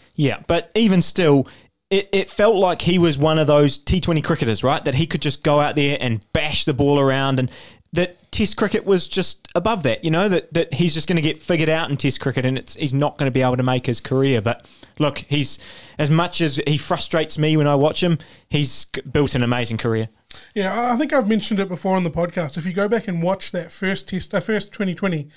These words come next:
Speaker 2: he played against South Africa, it's actually incredible. I watched it again. I watched highlights of it. The way he was hitting the ball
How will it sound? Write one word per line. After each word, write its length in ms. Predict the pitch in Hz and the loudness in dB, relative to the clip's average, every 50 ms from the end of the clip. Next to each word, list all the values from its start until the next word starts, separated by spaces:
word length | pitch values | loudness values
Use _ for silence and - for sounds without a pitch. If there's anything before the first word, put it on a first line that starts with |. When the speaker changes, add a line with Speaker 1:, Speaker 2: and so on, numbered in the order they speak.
| - - _ | -20 -20 _
Speaker 2:
he 120 | _ 180 | _ -10
played 200 | - - 180 170 | -4 -2 -2 0
against 280 | 170 160 170 165 160 - | 0 0 -2 -4 -2 0
South 100 | 170 165 | 0 0
Africa, 380 | 160 - 185 151 - 143 131 - - - - - - _ | 2 0 -2 -4 -4 -8 -8 -10 -14 -20 -20 -20 -8 _
it's 140 | 185 - - | -4 -2 -2
actually 260 | 208 - - 226 190 | -2 -2 -2 -2 0
incredible. 360 | 175 170 170 185 175 170 165 | 0 -2 -2 -2 -2 0 0
I 60 | 165 180 | 0 0
watched 280 | 185 190 185 - - | 0 0 -2 -4 -6
it 80 | 180 160 | -6 -4
again. 360 | 160 156 165 160 156 151 160 165 | -4 -2 -2 -2 -2 -4 -4 -4
I 100 | 156 151 | -4 -2
watched 280 | 165 170 160 - - | -2 -4 -4 -6 -14
highlights 400 | - - 170 165 160 156 156 - | -6 -4 -2 -2 -2 -4 -6 -6
of 100 | 165 139 | -8 -8
it. 120 | 143 139 - - - - _ _ | -8 -10 -12 -20 -20 -20 _ _
The 60 | - | -6
way 240 | 180 185 190 202 196 | -2 0 0 0 0
he 280 | - 202 185 170 165 175 | 0 -2 -2 -2 -2 -4
was 260 | 165 165 147 - - _ - - | -4 -4 -6 -6 -14 _ -14 -6
hitting 280 | - 214 220 202 196 180 | -2 0 2 2 2 2
the 60 | 160 | 0
ball 460 | 135 - 180 180 180 160 147 139 | 0 0 0 2 2 2 0 -2